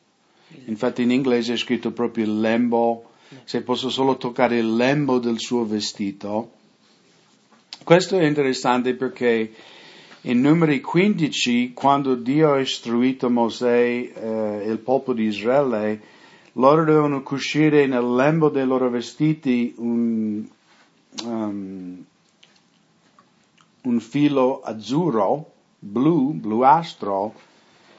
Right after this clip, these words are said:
e quel filo bluastro era per ricordarli dei comandamenti del Signore e della santità di Dio. E quindi secondo me anche questo, no, il fatto che lei diceva:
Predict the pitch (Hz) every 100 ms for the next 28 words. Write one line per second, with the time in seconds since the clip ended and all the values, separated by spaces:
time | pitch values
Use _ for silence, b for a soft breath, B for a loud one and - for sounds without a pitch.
0 | b b b b 151 147 160 160 156 170
1 | 190 170 156 156 151 170 170 139 127 127
2 | - 131 120 139 147 139 135 127 135 139
3 | 135 127 113 - 123 117 120 117 120 123
4 | 113 107 104 - 107 107 104 98 87 80
5 | _ _ _ _ _ _ - 117 117 113
6 | 110 - 127 127 127 110 113 104 104 101
7 | 101 95 - _ _ _ _ _ _ _
8 | _ _ _ _ _ _ _ _ _ _
9 | B B B B - 139 135 127 131 131
10 | 127 131 127 120 120 - 127 127 117 110
11 | 107 104 117 120 107 113 113 117 107 120
12 | 107